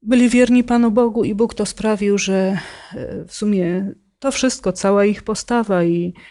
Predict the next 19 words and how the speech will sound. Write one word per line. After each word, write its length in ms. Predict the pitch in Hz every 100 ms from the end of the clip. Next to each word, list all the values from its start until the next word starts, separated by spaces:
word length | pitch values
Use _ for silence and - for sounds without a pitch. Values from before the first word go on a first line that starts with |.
| -
i 80 | -
to, 140 | 208
jak 240 | 208 196 190
wyglądali, 720 | 190 190 190 190 190 190 -
zjednało 580 | - 262 247 247 196 175
serce 520 | - 170 175 - 170
i, 360 | - 196 202 - _ _ _ _ -
e, 180 | 87 180
tego 280 | 196 175
przełożonego 640 | 190 196 190 190 196 196 196
nad 180 | 190 180
sługami 460 | 208 196 196 190
dworskimi. 800 | 185 185 185 - 185 185 190 190 _ _ _ _ _ _ -
No 140 | 381 392
i 20 |
faktycznie 560 | - 415 415 - 220 180
być 200 | 180 190
może 340 | 175 175 175
ich, 340 | 175 175 -